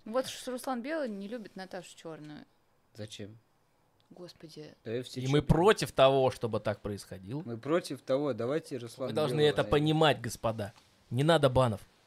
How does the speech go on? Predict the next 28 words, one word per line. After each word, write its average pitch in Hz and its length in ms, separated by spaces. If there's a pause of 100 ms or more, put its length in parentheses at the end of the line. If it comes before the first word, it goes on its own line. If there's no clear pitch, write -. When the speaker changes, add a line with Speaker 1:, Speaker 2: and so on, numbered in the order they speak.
(120)
Speaker 2:
Короче, 160 380
с-, - 240
соль 156 280
в - 80
том, 165 340 (560)
<laughs> 127 80
ты 143 200 (360)
про 127 140
Twitch 147 240
все - 260
еще. - 200 (840)
Speaker 3:
Я 139 280
не 160 100
Speaker 2:
Забудь 170 40
Speaker 3:
про 165 180
Speaker 2:
про 185 180
Speaker 3:
Twitch. 190 40
Speaker 2:
него. 156 380 (200)
Speaker 3:
Я 120 180
не 127 100
про 139 160
Twitch. 131 320 (200)
Speaker 2:
Пока 196 340
Twitch. 190 400 (280)
Где? 113 260 (100)
Пока 139 320
Twitch. 165 340 (480)
Аривидерчи. 147 640